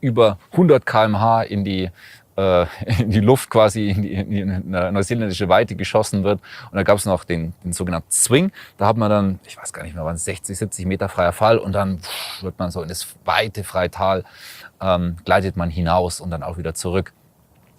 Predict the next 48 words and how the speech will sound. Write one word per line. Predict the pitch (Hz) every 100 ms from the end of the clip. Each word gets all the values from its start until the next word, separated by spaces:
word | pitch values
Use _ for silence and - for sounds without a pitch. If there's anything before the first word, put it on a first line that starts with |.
| -
Das | -
hatte | 98
ich |
auch | 95
als | 95
erstes | - - -
gemacht, | 90 123 - - - - -
war | 101 104
auch, | 90 - -
war | - -
auch | 127 - _ _
schon | - -
bereits | 101 107 113
Überwindung, | - 101 92 143 165 156 156 - - -
ähm, | 110 107 107 107 104 98 104 - _ -
auch, | - - -
ja, | 92 104 85
äh, | 82 87 85
auch | - 101 101
Respekt | - 107 -
natürlich | 113 - 117 123
davor, | - 110 123 120
ist | 101
aber | 101
noch | 95
mal | 107
ein | 95
bisschen | - 107
was | 92
anderes | - 113 127 101
und | 90
auch, | 107
man | 95 92
drückt | 104 104
selber | - 92 92
nicht | 98 -
den | 87
Knopf, | - -
sondern | - 87 87 80
es | 85
wird | 104 -
einfach | 92 92 - -
zack | - -
und | 98
dann | 85 90
geht's | - - -
zack | - -
runter. | - 117 139 131